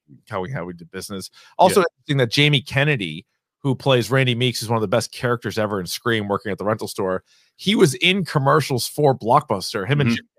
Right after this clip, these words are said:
Speaker 1: Gaffigan did,
Speaker 2: Yeah.
Speaker 1: like, Blockbuster commercials. But actually
Speaker 2: Yeah. <laughs>
Speaker 1: kinda funny. Yeah, that one was pretty good. Um, my pick is, I ended up watching Mank, the movie that is nominated for, like, a hundred
Speaker 2: Yeah.
Speaker 1: Oscars coming up.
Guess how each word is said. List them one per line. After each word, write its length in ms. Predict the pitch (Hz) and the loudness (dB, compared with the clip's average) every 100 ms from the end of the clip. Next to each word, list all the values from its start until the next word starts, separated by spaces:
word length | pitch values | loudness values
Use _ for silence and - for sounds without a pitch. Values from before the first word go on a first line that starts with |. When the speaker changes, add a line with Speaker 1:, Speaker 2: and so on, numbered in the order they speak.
| 127 | -2
Speaker 1:
Gaffigan 320 | 135 - - _ _ _ _ _ _ | -2 -4 -16 _ _ _ _ _ _
did, 120 | - 127 | 0 4
Speaker 2:
Yeah. 80 | |
Speaker 1:
like, 120 | 117 - _ | 4 0 _
Blockbuster 360 | 123 135 107 - | -4 -2 -2 -6
commercials. 380 | 82 85 - - | -10 -12 -14 -14
But 80 | 107 | -10
actually 280 | 104 107 92 | -8 -8 -10
Speaker 2:
Yeah. 60 | 98 | -12
<laughs> 60 | - | -12
Speaker 1:
kinda 180 | 101 87 - 90 | -12 -12 -14 -10
funny. 120 | 85 - _ - | -10 -12 _ 0
Yeah, 120 | 165 | 4
that 200 | 175 220 | 4 4
one 100 | 240 | 4
was 120 | 214 | 2
pretty 180 | - 170 | 2 4
good. 200 | 143 127 - - - | 4 2 0 -20 2
Um, 260 | 170 156 - | 6 6 4
my 160 | 170 208 | 4 4
pick 300 | - 220 - | 4 0 0
is, 520 | 180 160 156 151 127 - | -2 0 0 -2 -4 0
I 120 | 165 | 2
ended 120 | 226 | 2
up 120 | 202 | 0
watching 340 | 165 180 - 120 | 2 2 2 -6
Mank, 480 | 117 147 117 - - _ _ _ - | 0 0 0 -6 -16 _ _ _ -6
the 100 | 123 | -2
movie 280 | 143 156 147 | 0 2 4
that 140 | 143 | 2
is 140 | 123 113 | 2 0
nominated 520 | 127 131 131 123 117 | 0 2 0 0 -2
for, 280 | 127 117 113 | -4 -2 -2
like, 200 | 107 104 | -2 -6
a 40 | |
hundred 480 | 92 123 117 113 101 _ _ - | -2 -2 0 -4 -6 _ _ -6
Speaker 2:
Yeah. 120 | 101 - 104 123 | -6 -4 -4 -4
Speaker 1:
Oscars 380 | - 107 92 | -4 -8 -8
coming 240 | - 117 104 | -8 -8 -6
up. 200 | 98 | -8